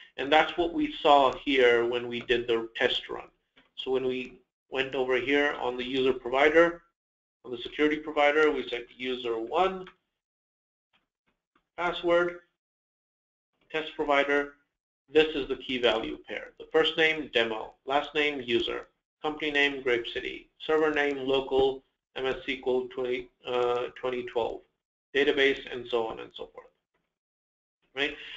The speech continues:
The admin context function, uh, in the met, uh, over here is basically just to provide a standard set of default values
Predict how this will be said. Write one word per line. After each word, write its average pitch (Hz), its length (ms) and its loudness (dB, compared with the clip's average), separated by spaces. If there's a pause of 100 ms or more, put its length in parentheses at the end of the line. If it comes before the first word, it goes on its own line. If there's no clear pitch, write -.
(220)
The 170 240 -2
admin 226 480 4
context 175 640 0
function, 147 680 -2
uh, 143 400 2
in 151 220 2
the 139 80 2
met, 135 260 0 (200)
uh, 131 320 2 (840)
over 135 220 2
here 139 260 4
is 131 280 0
basically 151 500 0
just 139 340 0
to 131 80 -10
provide 127 580 4 (580)
a 131 260 4 (100)
standard 160 640 0
set 143 260 0
of 123 220 -2
default 165 520 6
values 170 680 4